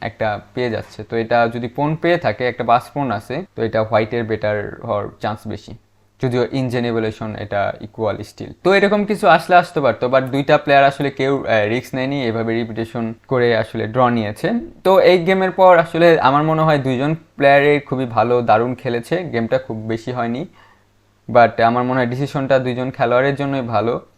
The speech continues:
কারণ গুকেট যদি ব্ল্যাক নিয়ে খুবই বেশি রিস্কি খেলতো, হারার চান্স ছিল, তো সেটা করেনি। আর ডিংলিরেন যদি হোয়াইট নিয়ে জেতার বেশি ট্রাই করতো, যেহেতু কালকে যে এরকম হয়েছে যে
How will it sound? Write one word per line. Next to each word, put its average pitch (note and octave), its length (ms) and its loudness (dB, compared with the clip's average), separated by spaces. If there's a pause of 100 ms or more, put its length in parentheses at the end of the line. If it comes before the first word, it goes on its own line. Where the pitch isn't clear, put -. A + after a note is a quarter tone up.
(720)
কারণ C3 240 2
গুকেট C#3 340 -2
যদি C#3+ 160 -2
ব্ল্যাক A#2 300 2
নিয়ে C#3 120 -2
খুবই B2+ 200 -6
বেশি B2+ 200 -4
রিস্কি B2 320 -6
খেলতো, C3 300 -2
হারার A2+ 300 2
চান্স B2 280 -4
ছিল, B2+ 260 -4 (500)
তো A2+ 100 -6
সেটা B2 280 -2
করেনি। B2+ 480 0
আর A#2 120 4
ডিংলিরেন C3 600 -2
যদি B2+ 280 -4
হোয়াইট A#2 360 0
নিয়ে B2 120 -4
জেতার B2 280 0
বেশি B2 200 -6
ট্রাই A#2 240 0
করতো, A2+ 320 -6
যেহেতু A#2+ 200 -6
কালকে A#2 360 0
যে A#2+ 120 -4
এরকম A#2 300 -4
হয়েছে A2+ 380 -6
যে G#2 200 -2